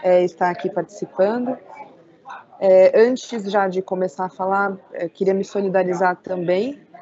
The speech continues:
com os nossos irmãos e colegas lá do Rio Grande do Sul, né, que talvez, é, não estejam nem em condições de nos assistir aqui, espero que posteriormente consigam, e que eles sabem que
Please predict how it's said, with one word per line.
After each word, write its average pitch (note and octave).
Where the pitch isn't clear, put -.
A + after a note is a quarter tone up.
com F#3+
os F#3
nossos F#3+
irmãos G3+
e G#3
colegas G3
lá F#3+
do F#3
Rio F#3
Grande F3
do F3+
Sul, C4
né, A#3+
que -
talvez, G3
é, F3
não F#3
estejam F#3+
nem G3+
em G#3
condições G#3+
de F#3+
nos F#3
assistir F#3+
aqui, G#3
espero F#3
que -
posteriormente F#3
consigam, A#3
e F#3+
que -
eles G3+
sabem G3
que F#3+